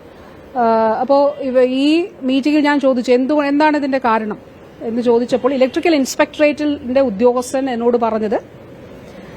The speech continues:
അത് സാങ്കേതികമായ പരിശോധനയ്ക്ക് ശേഷം മാത്രമേ പറയാൻ കഴിയൂ. കാരണം അവരാ വോൾട്ടേജ് മെഷർ ചെയ്തപ്പോൾ ട്വൽവ് പോയിന്റ് നയൻ എന്നുള്ളതാണ് കണ്ടത് എന്നുള്ളതാണ് പറഞ്ഞത് ബാറ്ററിയുടെ. അപ്പോൾ അതൊരു വലിയ വോൾട്ടേജ്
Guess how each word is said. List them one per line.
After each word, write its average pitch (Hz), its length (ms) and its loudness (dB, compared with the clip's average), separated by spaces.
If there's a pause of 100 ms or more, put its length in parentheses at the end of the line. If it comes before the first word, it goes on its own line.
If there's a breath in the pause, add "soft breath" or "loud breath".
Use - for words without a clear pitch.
(340 loud breath)
അത് 240 140 2 (120)
സാങ്കേതികമായ 269 720 2
പരിശോധനയ്ക്ക് 269 640 -4
ശേഷം 269 240 -4 (100)
മാത്രമേ 269 460 0
പറയാൻ 226 340 2
കഴിയൂ. 196 260 0
കാരണം 214 260 -2 (440)
അവരാ 262 260 4 (540)
വോൾട്ടേജ് 269 520 2
മെഷർ 277 360 -4
ചെയ്തപ്പോൾ 240 420 -2 (1040)
ട്വൽവ് 277 260 2
പോയിന്റ് 285 320 2
നയൻ 262 300 0
എന്നുള്ളതാണ് 240 460 -2 (100)
കണ്ടത് 226 360 2
എന്നുള്ളതാണ് 214 500 0
പറഞ്ഞത് 190 340 -2
ബാറ്ററിയുടെ. 208 500 0 (1200)
അപ്പോൾ 320 160 2
അതൊരു 330 220 0
വലിയ 320 240 4 (600)
വോൾട്ടേജ് 269 640 2